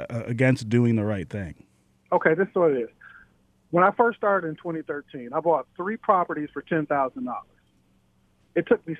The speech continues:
Speaker 2: six hundred dollars to paint one, two thousand dollars to
Speaker 1: <laughs>
Speaker 2: put plumbing in another one, and I rent these houses for seven fifty a month.
Speaker 1: Okay.
Speaker 2: So I took ten thousand dollars, bought three properties,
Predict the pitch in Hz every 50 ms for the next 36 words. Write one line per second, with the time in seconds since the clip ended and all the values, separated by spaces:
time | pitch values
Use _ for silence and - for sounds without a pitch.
0 | - 247 262 - - 247 226 214 202 196 185 180 175 165 - 160 - - 185 165
1 | 160 147 143 151 139 135 135 127 127 _ - - 208 208 - 208 190 180 180 170
2 | 170 160 156 156 151 - - 117 - - 175 156 143 - _ _ _ _ _ _
3 | _ _ _ _ _ _ - 185 180 175 175 165 165 156 151 147 151 147 139 123
4 | 123 117 117 117 120 _ _ - - _ _ - - 156 156 151 151 143 160 185
5 | 208 202 - 208 190 180 - 180 170 160 160 147 147 143 - - 143 - - 165
6 | 156 151 143 - 165 147 - - 139 131 127 131 135 127 - _ - _ _ _
7 | _ - 104 - - 107 98 - 151 147 - 160 190 233 - - - 247 196 -
8 | _ - 214 208 202 - 202 190 185 170 180 170 165 151 143 123 120 117 113 117
9 | - _ _ _ _ _ _ - 156 151 - - 185 196 220 - - 196 170 156
10 | 151 - 135 131 131 127